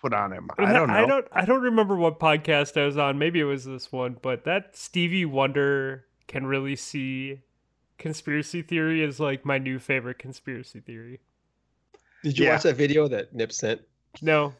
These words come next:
Speaker 3: in the Discord?
Speaker 2: No.
Speaker 3: I was like, "Holy shit, man." <laughs> This is, uh, eye-opening.
Speaker 2: Is
Speaker 3: In
Speaker 2: it?
Speaker 3: quotes.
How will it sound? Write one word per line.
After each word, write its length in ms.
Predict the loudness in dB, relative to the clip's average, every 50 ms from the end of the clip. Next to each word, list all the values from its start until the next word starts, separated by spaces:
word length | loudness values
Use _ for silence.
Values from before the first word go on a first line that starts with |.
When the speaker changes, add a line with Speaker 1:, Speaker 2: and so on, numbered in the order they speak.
| _
Speaker 3:
in 160 | -8 -6 -2 -2
the 80 | -2
Discord? 500 | -2 -4 -14 -12 -4 -2 -2 -2 -2 -4 -10 -4 2
Speaker 2:
No. 120 | 4 4
Speaker 3:
I 80 | 6 6
was 140 | 4 4
like, 80 | 2 0
"Holy 300 | 0 2 2 2 4 2
shit, 560 | -4 -4 -2 -2 0 4 4 4 4 2 0 0
man." 340 | 0 2 4 2 0 2 2
<laughs> 1400 | 0 0 0 -8 -8 -8 -8 -10 -10 -10 -10 -10 -8 -6 -6 -6 -6 -6 -10 -8 -8 -8 -8 -10 -10 -10 -6 -2
This 200 | -2 -2 0 0
is, 140 | 0 2 4
uh, 280 | 4 4 4 2 0 -2 0 0
eye-opening. 920 | 2 4 4 4 4 2 0 -2 -2 -6 -6 -6 -6 -8 -10 -12 -16 -18 _ _ _ _ _ -2
Speaker 2:
Is 180 | 0 2 2 6
Speaker 3:
In 60 | 6 4
Speaker 2:
it? 120 | 4 4
Speaker 3:
quotes. 320 | 2 0 0 0 0 -4